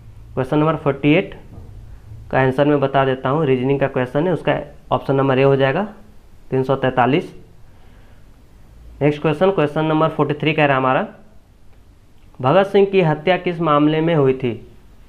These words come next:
तो फोर्टी नाइन के आंसर हो जाएगा ऑप्शन नंबर बी, सैंडर्स हत्याकांड में। सैंडर्स को उन्होंने गोली मार दिए थे, जिनके कारण उन्हें फांसी दी गई थी। नेक्स्ट क्वेश्चन, क्वेश्चन नंबर पचास की तरफ चलते हैं हम। सुएज नहर किसको जोड़ता है?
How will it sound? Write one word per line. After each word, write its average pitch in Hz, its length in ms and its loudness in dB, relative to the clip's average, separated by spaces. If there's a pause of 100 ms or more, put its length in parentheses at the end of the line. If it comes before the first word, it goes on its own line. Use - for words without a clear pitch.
(220)
तो 135 60 -12
फोर्टी 139 280 -2
नाइन 151 300 2
के 156 100 -4
आंसर 147 260 0
हो 147 80 2
जाएगा 147 260 2
ऑप्शन 143 220 -4
नंबर 143 280 0
बी, 190 160 0 (360)
सैंडर्स 143 560 0
हत्याकांड 139 600 -2
में। 120 100 -2
सैंडर्स 131 420 -2
को 143 120 -4
उन्होंने 139 320 0
गोली 131 260 2
मार 139 200 2
दिए 147 120 2
थे, 175 120 -4
जिनके 139 300 0
कारण 135 220 0
उन्हें 147 220 -2
फांसी 131 300 -4
दी 127 160 0
गई 120 120 0
थी। 120 240 -8 (760)
नेक्स्ट 143 220 0
क्वेश्चन, 156 340 -2
क्वेश्चन 143 320 0
नंबर 143 240 2
पचास 135 380 -2
की 151 80 -6
तरफ 143 240 -4
चलते 139 260 0
हैं 143 60 2
हम। 202 180 -6 (1400)
सुएज 160 300 2
नहर 190 200 4
किसको 175 320 -2
जोड़ता 143 360 2
है? 110 240 -4